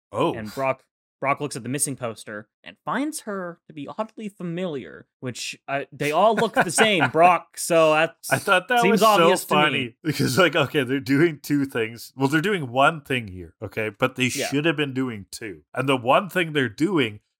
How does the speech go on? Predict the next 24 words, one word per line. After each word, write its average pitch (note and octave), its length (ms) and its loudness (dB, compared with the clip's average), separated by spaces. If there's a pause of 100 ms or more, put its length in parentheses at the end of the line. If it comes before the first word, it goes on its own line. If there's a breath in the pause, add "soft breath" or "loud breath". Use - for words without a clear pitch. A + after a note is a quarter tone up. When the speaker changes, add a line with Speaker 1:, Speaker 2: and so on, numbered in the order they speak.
Speaker 1:
is B2 180 -4
they're C#3+ 160 2
supposed C#3+ 380 0
to F3 100 -4
be D3+ 160 -2
tying C3 680 -2 (100)
you A#2+ 120 -8
back A2+ 560 -2
to A2+ 300 -6
the, G#2+ 340 -8
uh, G#2 220 -2 (160)
the G2+ 180 -6
mysterious A2 840 -8
woman G#2 300 -8
in G2+ 100 -12
the F#2+ 120 -10
hologram. G2 760 -2 (160)
But D3 140 4
if - 120 -4
you've E3 220 -4
seen D#3+ 380 -6
any C3 260 -2
Pokemon C#3 640 -4
at A#2 180 -6